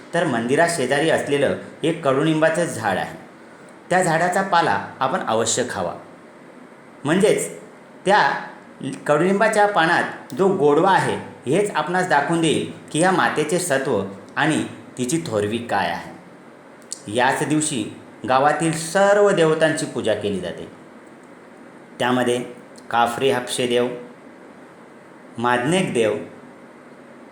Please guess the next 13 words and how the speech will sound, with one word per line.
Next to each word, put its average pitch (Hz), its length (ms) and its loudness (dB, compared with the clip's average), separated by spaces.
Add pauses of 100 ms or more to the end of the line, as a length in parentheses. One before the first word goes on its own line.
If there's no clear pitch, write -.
(100)
जरीमरी 175 540 4
माता 107 360 0 (1500)
आणि 185 200 4
चिनार 123 340 2
माता 92 260 -4 (1000)
इत्यादी 170 420 2
देवतांची 127 600 0 (340)
याच 156 320 2
दिवशी 135 360 -2 (480)
मानपान 135 540 0 (480)
अर्थात - 800 -6
नवस 156 440 2
देऊन 110 280 -2